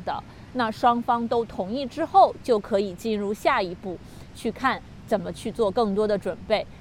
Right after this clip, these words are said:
那这个准备有一个特别特别重要的前提，就是一定要戴套。为什么呢？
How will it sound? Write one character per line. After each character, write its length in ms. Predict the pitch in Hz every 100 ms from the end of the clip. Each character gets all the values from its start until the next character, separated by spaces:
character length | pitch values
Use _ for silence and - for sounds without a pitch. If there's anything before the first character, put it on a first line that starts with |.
| -
那 80 | 349
这 140 | 320
个 80 | 320
准 240 | 302 220 185
备 260 | 277 233 - -
有 240 | - 202 170
一 80 | 185
个 240 | 240 220
特 380 | - - 370 277
别 200 | 185 165
特 200 | - -
别 220 | 247 185
重 160 | - 269
要 80 | 233
的 100 | 190
前 380 | - - 170 226
提， 340 | - 180 165 - - -
就 220 | 269 220
是 260 | 196 226 190
一 160 | 202 196 -
定 240 | 311 240
要 240 | 196 220 175 -
戴 240 | 240 196 -
套。 300 | - 277 185 - - - - - - -
为 160 | 302 339
什 160 | 285 196
么 80 | 185
呢？ 220 | 190